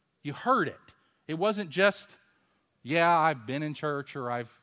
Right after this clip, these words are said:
been exposed to that," or, "I've read some things or heard some things." But you actually, "Wait, wait, G-, who?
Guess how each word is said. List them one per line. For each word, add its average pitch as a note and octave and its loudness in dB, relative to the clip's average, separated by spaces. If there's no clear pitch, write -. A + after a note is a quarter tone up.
been C3 -8
exposed B2+ -8
to B2+ -14
that," A#2+ -6
or, G#2+ -6
"I've A2 -14
read A2 -8
some A2 -14
things G#2+ -12
or F#2 -16
heard G#2+ -10
some F#2+ -18
things." F#2+ -18
But C3 -10
you G#3+ -6
actually, F#3 -4
"Wait, C#3+ -4
wait, B2+ -6
G-, C3 -10
who? C#4 -4